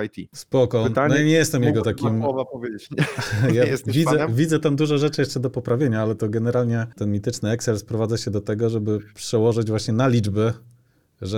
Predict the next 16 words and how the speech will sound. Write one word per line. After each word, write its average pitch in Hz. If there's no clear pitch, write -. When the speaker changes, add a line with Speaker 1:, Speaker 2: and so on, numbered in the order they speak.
Speaker 1:
Mhm. 113
Speaker 2:
które 110
w 98
prosty -
sposób, 104
no 110
te 101
liczby, 104
czy 98
w 95
oczywisty 113
sposób 98
nie 101
są 98
przekładalne, 95
czyli 92